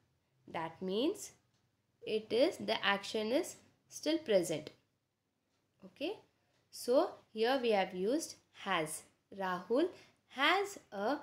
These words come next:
brand new toy car. Now let us see the example. She has many shells. She has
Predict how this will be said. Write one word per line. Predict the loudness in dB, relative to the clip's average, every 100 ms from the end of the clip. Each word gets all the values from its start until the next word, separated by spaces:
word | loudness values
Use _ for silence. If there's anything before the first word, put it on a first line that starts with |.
| -10 _ -20 -4
brand | 2 4 4 2
new | 2 2 2 2 2
toy | 2 2 0 -2
car. | 2 2 0 -12 _ _ _ _ _ _ _ _ _ _ _ -8
Now |
let | -2 -2 0
us | -2
see | -2
the | 0 2
example. | 2 2 0 0 -8 -12 -14 _ _ _ _ _ _ _ _ _ _ _ _ _ _ _ _ _ _ _ _ _ _ _ _ _ _ _ _ _ _ _ _ -20 -8
She | -4 4 8 8 6 0
has | 2 6 6 4 -2 -10 -20 _ -10
many | 0 0 2 4 4 2 _ _
shells. | -2 4 4 4 -4 -10 -14 _ _ _ -20 _ _
She | -8 -4 -4
has | -2 0 0 0 -6